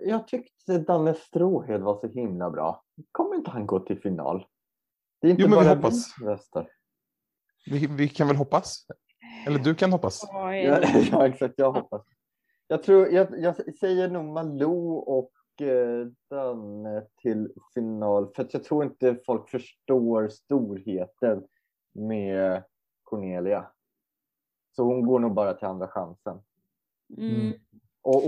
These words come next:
Speaker 1: och om hon åker
Speaker 2: Eller
Speaker 1: ut, då
Speaker 2: åker hon
Speaker 1: kommer jag
Speaker 2: ut
Speaker 1: bli
Speaker 2: som
Speaker 1: ledsen.
Speaker 2: femma eller något.
Speaker 1: Alltså, då blir jag ju ledsen.
Speaker 2: Exakt. Jag med.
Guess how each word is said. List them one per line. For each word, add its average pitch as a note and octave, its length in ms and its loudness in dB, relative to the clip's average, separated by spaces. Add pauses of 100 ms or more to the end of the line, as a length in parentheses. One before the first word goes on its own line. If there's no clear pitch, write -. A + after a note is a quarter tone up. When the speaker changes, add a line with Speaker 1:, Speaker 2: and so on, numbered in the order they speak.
Speaker 1:
och C3+ 120 0 (280)
om C#3+ 160 -2
hon D#3 220 2
åker D#3+ 160 6
Speaker 2:
Eller D3+ 240 8
Speaker 1:
ut, D#3+ 60 8
då E3+ 60 6
Speaker 2:
åker - 0 -
hon E3 80 6
Speaker 1:
kommer E3+ 180 4
jag D3+ 60 8
Speaker 2:
ut B2+ 60 2
Speaker 1:
bli A#2+ 60 -2
Speaker 2:
som B2+ 140 6
Speaker 1:
ledsen. B2+ 140 -2 (200)
Speaker 2:
femma G#2+ 200 -2
eller A#2 100 0
något. G2+ 200 -4 (480)
Speaker 1:
Alltså, C#3 300 -4
då C#3+ 260 4
blir B2+ 240 0
jag G#2+ 180 2
ju G2+ 360 -2 (100)
ledsen. G#2+ 800 -6 (520)
Speaker 2:
Exakt. - 600 -8 (160)
Jag A#2+ 180 4
med. G2+ 140 2